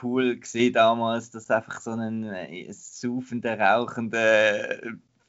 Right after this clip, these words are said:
ja, ist einfach der Held gewesen, oder? Und, ja.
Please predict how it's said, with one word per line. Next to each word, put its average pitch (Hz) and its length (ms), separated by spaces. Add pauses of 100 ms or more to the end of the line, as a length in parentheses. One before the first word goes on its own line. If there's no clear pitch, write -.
(500)
ja, 104 400
ist 104 140
einfach - 240
der 107 140
Held 151 320
gewesen, 104 320
oder? 123 260
Und, 104 220 (760)
ja. 101 260